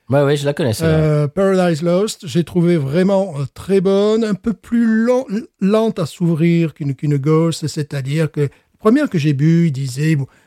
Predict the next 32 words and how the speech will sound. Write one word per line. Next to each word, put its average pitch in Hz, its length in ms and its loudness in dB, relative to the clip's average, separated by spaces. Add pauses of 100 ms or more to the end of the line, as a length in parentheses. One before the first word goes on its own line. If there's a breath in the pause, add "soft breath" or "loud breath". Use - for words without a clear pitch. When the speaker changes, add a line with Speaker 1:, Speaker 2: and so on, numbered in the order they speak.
(120)
Speaker 2:
bon, 143 260 2
vous 123 200 -2
allez 135 100 -2
avoir 135 380 0
des 127 100 -4
goûts 139 100 -2
de 131 80 0
kiwi, 139 560 -2
des 131 120 -2
goûts 123 100 -8
comme 131 220 -6
ça, 180 360 -2
de 156 120 2
mangue 156 360 2
notamment, 160 580 -4
et 190 180 0
mangue, 202 340 0
je 190 60 -2
sentais 131 300 2
Speaker 1:
Mhm. 156 40 -2
Speaker 2:
pas, 180 140 0
mandarine, 165 500 2
oui, 156 240 0
bon, 139 140 0
je 117 100 -6
sentais 147 300 -4
un 139 80 2
côté 131 420 -2
un 117 120 -4
peu 117 240 -4
pimpé, 131 600 -4
haïenne, 180 580 0